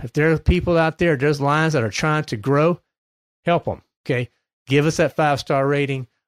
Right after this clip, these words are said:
Write a review. That really makes a difference for the podcast.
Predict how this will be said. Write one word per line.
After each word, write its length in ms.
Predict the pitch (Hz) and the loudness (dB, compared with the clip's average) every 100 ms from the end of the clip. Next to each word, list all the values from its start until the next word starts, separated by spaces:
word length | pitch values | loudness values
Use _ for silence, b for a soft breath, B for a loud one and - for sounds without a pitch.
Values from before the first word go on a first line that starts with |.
| _ | _
Write 260 | 123 127 147 | -2 0 2
a 60 | |
review. 440 | 147 139 131 147 131 - | 2 2 2 0 0 -6
That 240 | 131 113 120 | -6 -4 -2
really 180 | 139 | -2
makes 240 | 139 135 - | -2 -4 -6
a 60 | |
difference 340 | 127 131 143 - | -6 -4 -4 -6
for 80 | 139 | -6
the 100 | 120 | -2
podcast. 680 | 147 143 - 160 160 170 | -2 -2 0 -2 -2 -6